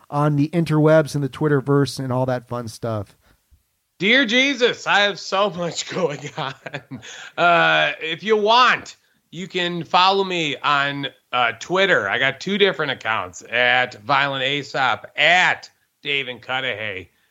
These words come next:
Speaker 2: Feel free to message me, 'cause I, otherwise I don't do anything <laughs> on Twitter. Uh, you can also hear myself and my brother do our podcast, uh, Down the Wire, every Monday or Tuesday, whichever one we feel like dropping on. It's, uh,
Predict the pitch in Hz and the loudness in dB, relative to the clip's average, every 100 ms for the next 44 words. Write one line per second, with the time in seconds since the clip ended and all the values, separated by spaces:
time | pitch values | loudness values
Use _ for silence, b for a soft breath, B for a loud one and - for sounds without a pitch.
0 | _ _ 202 220 208 196 165 160 156 131 | _ _ 2 4 4 4 4 0 -4 -10
1 | 120 101 - 117 139 131 135 151 147 143 | -8 -10 -12 -6 -4 -2 -2 0 2 0
2 | 117 - 131 135 117 127 120 120 113 - | -4 -8 -4 -4 -4 -4 -4 -4 -8 -12
3 | 90 101 - 117 113 107 85 - B B | -10 -10 -6 -2 -2 -4 -8 -14 B B
4 | 160 180 208 240 233 240 233 202 139 - | 0 2 4 4 4 2 0 0 0 -6
5 | B B 226 240 214 202 220 214 208 185 | B B 0 2 2 0 0 0 0 -4
6 | 156 160 196 127 113 131 135 147 147 147 | -2 0 0 -2 -6 -8 -8 -2 0 0
7 | 127 151 156 143 127 117 123 123 143 - | 2 2 2 0 -2 -2 -2 -2 -4 -8
8 | - - 113 104 101 104 123 123 127 117 | -16 -4 -2 0 -2 -2 0 2 0 -2
9 | 123 120 113 110 117 b b b - 190 | 0 2 2 -2 -8 b b b 0 4
10 | 220 226 220 220 175 196 185 180 170 151 | 4 4 4 2 4 2 4 2 2 2
11 | 147 147 143 131 107 - 104 95 95 - | 2 2 4 2 -2 -8 -10 -10 -14 -12
12 | 95 123 - 92 90 90 95 95 92 104 | -6 -6 -6 -8 -6 -4 -4 -4 -4 -4
13 | 92 92 101 90 101 104 101 101 95 135 | -4 0 0 0 -2 0 0 -2 -10 -10
14 | 127 110 110 104 95 | -10 -6 -2 0 0